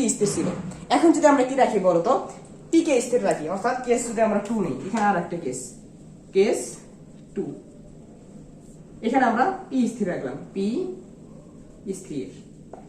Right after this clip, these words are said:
পি কে যদি স্থির রাখা হয়, তাহলে এই সমীকরণে এখানে পি স্থির। তাহলে দেখো এখান থেকে আমরা কি লিখতে পারি, যে পি divided by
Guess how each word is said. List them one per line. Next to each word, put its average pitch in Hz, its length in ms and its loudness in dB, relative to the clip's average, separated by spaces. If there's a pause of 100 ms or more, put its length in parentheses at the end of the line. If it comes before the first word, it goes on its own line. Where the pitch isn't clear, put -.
(200)
পি 302 140 -6
কে 320 160 0
যদি 269 220 0
স্থির 254 200 -2
রাখা 233 200 2
হয়, 262 140 2 (160)
তাহলে 240 240 -2
এই 277 120 2
সমীকরণে 247 480 4
এখানে 226 260 -2
পি 269 100 -4 (160)
স্থির। 165 260 -6 (320)
তাহলে 240 200 -2
দেখো 269 180 0
এখান 247 160 -2
থেকে 233 160 -4
আমরা 233 160 -2
কি 240 120 -6
লিখতে 214 240 -4
পারি, 214 140 -2 (1500)
যে 185 100 2 (1160)
পি 254 100 -2 (120)
divided 233 440 0
by 196 120 0